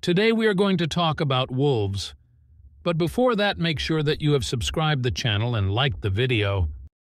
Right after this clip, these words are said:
Wolves are highly social animals, living in packs that typically consist of a mated pair and their offspring.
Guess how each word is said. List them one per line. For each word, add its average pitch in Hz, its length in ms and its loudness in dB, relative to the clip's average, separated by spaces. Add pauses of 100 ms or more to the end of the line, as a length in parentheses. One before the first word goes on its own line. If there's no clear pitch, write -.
(800)
Wolves 190 460 -2
are 131 100 -2
highly 139 360 -4
social 127 440 -4
animals, 101 540 -4 (400)
living 151 260 0
in 139 160 -2
packs 156 440 -6
that 135 200 -6
typically 170 400 -4
consist 151 460 -4
of 131 100 -4
a 131 60 -2
mated 131 420 -2
pair 113 320 -4
and 120 140 -2
their 127 160 -4
offspring. 104 680 -6